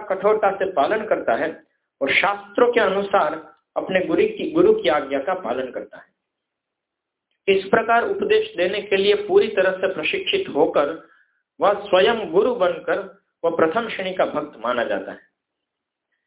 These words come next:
प्रथम श्रेणी का भक्त कभी भी आचार्यों के नियमों से विचलित नहीं होता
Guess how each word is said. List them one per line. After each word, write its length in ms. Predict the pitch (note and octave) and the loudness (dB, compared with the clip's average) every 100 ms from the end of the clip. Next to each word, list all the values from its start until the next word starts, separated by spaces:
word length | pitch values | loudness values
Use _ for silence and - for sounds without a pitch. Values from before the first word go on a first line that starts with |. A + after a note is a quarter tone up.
| _ _ _ - | _ _ _ -2
प्रथम 300 | E3+ A#3+ A#3+ | 0 0 -2
श्रेणी 240 | B3 A#3 | -6 -6
का 140 | A#3 A3+ | 0 0
भक्त 360 | - G#3+ - D#3+ D#3 _ _ _ - | 0 -4 -2 -6 -6 _ _ _ 0
कभी 300 | E3 D#3 A#3+ | 0 4 2
भी 200 | A3 A#3+ | 2 0
आचार्यों 540 | F3 F3 E3+ A3 A3+ A3+ | 2 2 2 0 -2 -8
के 120 | A3 | -8
नियमों 420 | F3+ F#3+ G3 F#3+ | -6 -6 -2 -4
से 120 | G3 | -2
विचलित 440 | E3 D#3+ G3 G#3 - | -4 -4 -2 -2 -4
नहीं 220 | D3+ F3+ | -4 -2
होता 300 | C3 - | -2 0